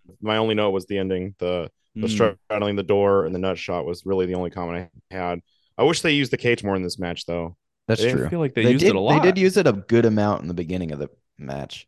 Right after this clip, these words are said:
Speaker 1: Yeah, as
Speaker 3: And
Speaker 1: soon
Speaker 3: then,
Speaker 1: as they got in
Speaker 3: and
Speaker 1: the
Speaker 3: then
Speaker 1: ring and they used it a little bit, but then there was, like, a real d-, down point for, like, the middle five to six minutes where they really didn't even throw each other into the cage.
Speaker 3: Yeah, but then the whole, like, last three to four minutes of it was them doing the,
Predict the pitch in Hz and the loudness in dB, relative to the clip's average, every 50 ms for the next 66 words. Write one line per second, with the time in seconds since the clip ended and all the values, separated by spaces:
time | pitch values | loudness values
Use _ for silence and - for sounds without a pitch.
0 | _ _ 80 90 107 113 110 110 117 117 - 156 160 135 131 117 117 131 123 120 | _ _ -4 -4 -2 2 4 6 6 6 6 4 2 2 2 2 2 4 4 4
1 | 127 123 123 127 127 120 117 113 110 113 113 - 113 110 110 113 110 120 110 117 | 6 4 4 4 2 2 2 2 2 2 0 2 4 4 4 6 6 4 2 2
2 | 110 107 113 113 110 98 104 95 95 95 104 117 117 98 87 - - - _ _ | 0 0 0 0 0 0 0 -2 0 2 2 2 2 2 -2 -8 -12 -12 _ _
3 | _ _ 104 101 104 104 104 107 104 104 98 - _ _ _ _ - - 107 98 | _ _ -4 -2 -2 -2 -2 -2 -4 -4 -6 -10 _ _ _ _ -8 -4 -4 -2
4 | 92 92 - 98 95 90 90 - 95 95 98 104 104 101 98 - - - 101 98 | -2 -4 -4 -2 -2 -2 -4 -4 -4 -4 0 2 2 2 2 0 -2 0 0 2
5 | 98 98 98 92 - 104 - - - - - - 104 - - 101 98 98 104 101 | 2 2 0 -2 -2 -6 -8 -8 -10 -6 -6 -6 -6 -4 -4 -4 -2 -2 -4 -4
6 | - - 95 92 90 87 87 101 104 104 101 98 98 95 95 92 90 87 - 98 | -2 -2 0 0 0 0 0 0 0 0 0 -2 -4 -4 -4 -6 -6 -6 -2 2
7 | 95 95 95 90 98 92 87 - - - 98 98 98 95 82 85 - - 82 76 | 2 2 2 2 -2 -4 -4 -4 -6 -8 -8 -6 -6 -6 -6 -8 -8 -8 -8 -8
8 | 76 78 76 - - - - _ _ - 120 131 131 123 135 117 143 139 139 131 | -8 -8 -10 -14 -18 -20 -20 _ _ 2 4 4 6 6 4 4 4 4 6 6
9 | 120 113 120 131 131 131 123 127 120 107 101 - - 104 107 110 113 113 - - | 4 6 6 6 6 6 6 6 6 6 6 4 4 4 6 6 6 6 4 0
10 | - - - - - - - _ - 110 117 110 110 - - 107 107 104 101 98 | -6 -10 -10 -12 -12 -12 -10 _ 0 2 2 2 2 0 2 4 4 4 4 4
11 | 98 110 104 - 98 87 78 85 - - 80 90 87 - - 92 90 85 87 87 | 2 0 0 0 0 0 2 0 0 2 0 0 0 0 -2 -2 -2 -2 -2 -4
12 | 85 - 92 90 90 87 87 87 87 87 82 78 78 | -2 0 0 0 0 0 -2 0 0 0 0 0 -2